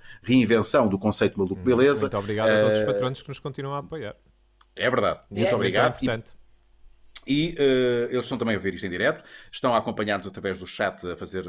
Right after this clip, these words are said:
Speaker 1: a fazer também perguntas, presumo eu. Eh, já lá vamos,
Speaker 3: Sim.
Speaker 1: mas temos também perguntas que vêm do próprio patreon ponto com barra maluco beleza podcast, a nossa plataforma de
Speaker 3: É
Speaker 1: apoio ao
Speaker 3: verdade.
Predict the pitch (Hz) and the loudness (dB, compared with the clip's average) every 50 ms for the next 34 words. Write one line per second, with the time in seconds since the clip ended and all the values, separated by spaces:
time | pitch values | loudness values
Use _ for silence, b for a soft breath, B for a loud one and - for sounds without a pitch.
0 | 87 82 76 87 80 85 - 85 82 80 80 82 80 95 127 - - - - - | -10 -12 -12 -14 -14 -14 -12 -14 -14 -14 -14 -12 -10 -8 -8 -8 -8 -10 -12 -12
1 | 80 - 90 80 69 73 87 110 143 147 B B B B B B 107 104 101 98 | -14 -12 -12 -10 -8 -4 -4 -4 -4 -6 B B B B B B -2 0 0 0
2 | 95 101 98 90 82 80 82 95 107 127 135 - 117 156 151 - 175 160 - 170 | 0 0 0 0 0 0 0 0 0 0 0 0 0 0 0 0 -2 -2 -2 -2
3 | 165 160 156 151 139 170 180 - 190 - - - - 160 135 156 160 175 185 185 | -2 0 0 0 0 0 0 2 0 0 -2 -4 -8 -2 0 2 2 2 0 -4
4 | - - - 123 113 107 156 156 - 175 160 - 180 170 - 151 147 151 - 151 | -8 -10 -14 -10 -6 -6 -4 0 0 0 0 0 -2 0 2 2 2 2 0 -2
5 | 156 147 - 139 135 117 - - 123 123 123 110 107 120 120 113 113 113 110 110 | -4 -4 -2 -4 -4 -2 -2 0 0 0 0 0 0 0 0 0 0 2 2 2
6 | 110 110 110 - 107 98 101 98 95 98 92 - 90 85 - - 120 139 139 - | 0 -2 -2 -4 -4 -2 -2 -2 -2 -4 -8 -8 -8 -6 -4 -2 0 0 0 -2
7 | 107 98 90 - 98 - 92 - - - 95 87 85 85 - 190 185 180 165 - | -4 -6 -6 -6 -10 -16 -16 -12 -8 -6 -4 -4 -4 -4 -4 -4 -2 -2 0 4
8 | 175 180 196 220 | 6 6 6 6